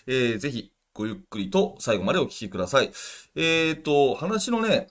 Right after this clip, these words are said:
題材としては、エヌビーエーのコーチオブザイヤーですね。えー、マイク・ブラウンヘッドコーチ、え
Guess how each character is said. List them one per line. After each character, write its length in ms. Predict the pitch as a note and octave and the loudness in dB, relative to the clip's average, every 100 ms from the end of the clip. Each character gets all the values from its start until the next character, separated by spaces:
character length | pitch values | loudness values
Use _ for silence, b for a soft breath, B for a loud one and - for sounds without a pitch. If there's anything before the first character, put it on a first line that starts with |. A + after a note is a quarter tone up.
| - | -4
題 180 | - F#3 | 2 4
材 180 | G3 F#3+ | 4 2
と 120 | F#3 | -2
し 60 | - | -4
て 100 | E3 | 2
は、 240 | C3+ C3 | 4 4
エ 80 | C3+ | 2
ヌ 140 | E3+ F#3 | -4 -4
ビ 320 | G3 G3+ F#3+ | -4 -2 0
ー 0 | |
エ 20 | |
ー 40 | |
の 180 | B2 G2 | 0 -2
コ 220 | - - | -4 -2
ー 100 | G3 | 0
チ 260 | G3 - F#3+ | 0 -4 -4
オ 60 | E3 | -4
ブ 160 | E3+ E3+ | -4 -2
ザ 260 | E3+ - | 0 -2
イ 100 | D3 | -2
ヤ 140 | D3 F#2 | 0 0
ー 40 | |
で 80 | - | -2
す 120 | - | -6
ね。 180 | C3+ - b b - | -6 -8 b b -2
え 220 | C3+ C3+ | 4 4
ー、 40 | B2+ | 4
マ 140 | E3+ | 2
イ 60 | G3 | 0
ク・ 120 | G3 | 0
ブ 80 | G3 | 2
ラ 100 | F#3+ | 2
ウ 120 | B2 | 2
ン 60 | |
ヘ 100 | F#2+ | -2
ッ 80 | F#2+ | -6
ド 80 | - | -6
コ 140 | G#2+ G2+ | -4 -4
ー 40 | |
チ、 220 | F#2 - | -4 -8
え 40 | - | -4